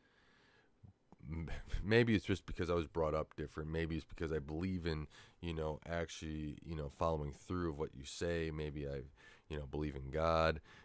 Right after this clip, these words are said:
and have that foundation, where some others m-,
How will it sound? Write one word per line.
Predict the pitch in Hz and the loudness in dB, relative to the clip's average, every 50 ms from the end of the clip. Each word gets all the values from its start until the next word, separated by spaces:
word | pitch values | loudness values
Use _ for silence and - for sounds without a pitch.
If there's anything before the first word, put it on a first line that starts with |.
| - - | -12 -4
and | - 73 73 69 | -2 0 0 2
have | 71 73 76 73 69 | 2 2 2 2 4
that | 76 80 80 - | 4 4 4 4
foundation, | - 82 80 78 78 76 76 76 78 73 - - 78 76 78 73 - - - - - - - - _ | 2 2 2 2 2 2 2 2 2 0 -2 -4 -4 -4 -4 -6 -8 -12 -20 -20 -20 -20 -20 -18 _
where | - 82 82 76 | -2 0 0 0
some | - - 95 85 82 85 | 2 0 2 2 4 6
others | 90 92 85 85 80 78 76 76 73 73 - - - | 6 6 6 4 2 2 2 0 -2 -4 -8 -12 -10
m-, | 69 76 67 | -8 -8 -10